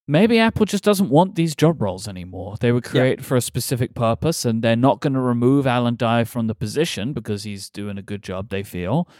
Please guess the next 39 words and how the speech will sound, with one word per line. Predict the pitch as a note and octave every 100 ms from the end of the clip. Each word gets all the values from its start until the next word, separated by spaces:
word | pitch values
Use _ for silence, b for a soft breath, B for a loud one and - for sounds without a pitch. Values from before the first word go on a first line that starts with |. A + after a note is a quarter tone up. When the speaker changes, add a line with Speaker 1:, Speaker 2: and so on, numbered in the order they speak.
| b b b
Speaker 1:
Uh, | B2 B2+ C3
but | A#2+ C3
maybe | B2 C3 D3+ C#3 D3+ C#3 C#3
when | C#3 B2 B2+
Alan | B2 B2 B2 A#2+
Dye | C3 B2
does | A#2 C#3 C#3+
move | G#2+ G#2
on, | G2 G2 B2
he | A#2+ E3+
wouldn't | A3 A#2+ C3
be | A#2
replaced | A#2+ A#2+ D3 C#3 C3 -
either. | A2 A2 - - _ _ B -
Speaker 2:
Maybe. | G#3+ B3 D4 C#4+ A#3+ G3 G3 _ _ _
Speaker 1:
I | -
don't | C3
know. | F3+
Speaker 2:
Maybe. | B3 -
I | G3
mean, | A3 G3 - -
it's, | A#3 -
it's | A#3
possible. | - - A#3 A3+ E3+ C#3 A2 A2+ -
My | - E3 F#3 G#3+ F3+ C#3+ - _
guess | - F3 G#3 B3 - - -
is | G#3+ G#3+ A3+ G3+
that | F#3+ E3+
if | D#3+ -
you've | F3 D3+
got | D#3 D#3+
somebody | - E3+ E3 E3 E3+
who's | D#3 D3+
capable | - D#3 D3+ C#3+ D#3
of | D3+ C3
running | D3 D3 D3+
the | C#3
design | C3+ - C#3 B2+ C#3 D3
group | C3 D3+